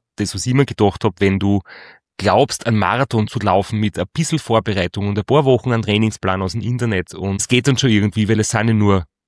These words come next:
vier Stunden oder je nachdem. Ähm, das ist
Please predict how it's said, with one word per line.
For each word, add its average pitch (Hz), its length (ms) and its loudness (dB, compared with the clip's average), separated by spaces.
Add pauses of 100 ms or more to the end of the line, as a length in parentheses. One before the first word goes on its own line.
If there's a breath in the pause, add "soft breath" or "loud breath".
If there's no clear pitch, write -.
(280)
vier 98 300 -10
Stunden 104 400 -6
oder 78 160 -6 (400)
je 101 160 0
nachdem. 104 360 2 (540 loud breath)
Ähm, 98 440 -2 (480)
das 117 180 -2
ist - 220 -6